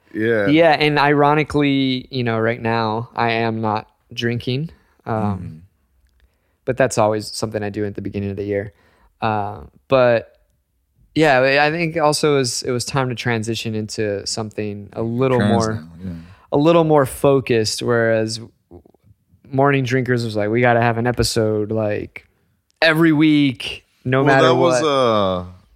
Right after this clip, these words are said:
Speaker 1: an unwritten task that we put upon ourselves.
Speaker 2: Yeah, it was, it was a
Speaker 1: We,
Speaker 2: little
Speaker 1: we never, 'cause we never said, like, we're gonna do it every week. We just kinda, like, a-, a-, assumed it.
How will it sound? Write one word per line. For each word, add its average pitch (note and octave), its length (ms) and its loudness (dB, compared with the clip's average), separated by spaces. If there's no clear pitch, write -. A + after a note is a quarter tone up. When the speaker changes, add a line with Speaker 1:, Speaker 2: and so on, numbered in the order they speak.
Speaker 1:
an G#2 140 -6
unwritten G#2+ 640 -4
task - 580 -4
that F2+ 100 -6
we F2 200 -12
put G2+ 160 -8
upon E2+ 320 -14
ourselves. D#2+ 340 -6
Speaker 2:
Yeah, C3+ 300 4
it C#3+ 80 4
was, C#3+ 160 0
it D3 80 0
was C#3+ 160 2
a D3 40 4
Speaker 1:
We, D#3 60 2
Speaker 2:
little C#3+ 180 2
Speaker 1:
we D3+ 100 2
never, D#3+ 260 2
'cause D3+ 180 0
we E3 100 0
never F3+ 280 2
said, C3 400 2
like, G#2+ 240 0
we're A2 180 0
gonna A#2 180 0
do A#2 160 2
it A2 40 2
every G#2 140 0
week. G#2 100 -2
We A2 80 -4
just A2+ 200 -8
kinda, C3 180 -2
like, G2+ 280 -2
a-, F2 180 -8
a-, - 440 -14
assumed A#2+ 440 -6
it. C#3+ 200 -2